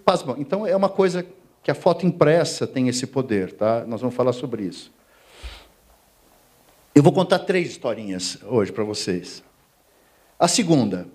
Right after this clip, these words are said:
eu tenho um, minha, a família da minha mulher é do Chile, tem um cunhado que tem um, ele tem um, uma oficina de motos, assim, na casa dele. Na, na verdade, é um pequeno museu de motocicleta.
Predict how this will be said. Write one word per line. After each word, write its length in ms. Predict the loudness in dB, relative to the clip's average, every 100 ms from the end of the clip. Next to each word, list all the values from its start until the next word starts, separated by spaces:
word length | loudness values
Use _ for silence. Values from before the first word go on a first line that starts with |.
| _ _ _
eu 120 | 0
tenho 280 | 2 2 2
um, 520 | -2 -2 -4 -6 -8 -12 -20 _ _ _ -20 -20 -4
minha, 160 | 2 2
a 40 |
família 300 | 2 0 2
da 120 | 4
minha 140 | 4 4
mulher 240 | 4 4
é 40 |
do 100 | 2
Chile, 280 | -4 -6 -6
tem 120 | -2
um 80 | -2
cunhado 400 | 0 0 2 0
que 120 | -8
tem 260 | -6 0 2
um, 240 | 2 0 -6 -16 -20 -20 -20 _ _ -2
ele 180 | 0
tem 220 | 2 2 2
um, 300 | 2 0 -6 -18 _ _ _
uma 80 | -4
oficina 480 | -2 -2 0 2 2
de 120 | 2
motos, 540 | 2 2 2 -2 -12
assim, 240 | -12 -10 -6
na 120 | -6
casa 240 | -4 -2
dele. 360 | 0 2 2 0
Na, 220 | -4 -6
na 120 | -6
verdade, 420 | -6 -4 0 0 0
é 40 |
um 120 | -6
pequeno 360 | -4 -2 -2 0
museu 360 | -2 2 2
de 80 | 2
motocicleta. 880 | -4 -6 -8 -8 -2 0 0 -4 -16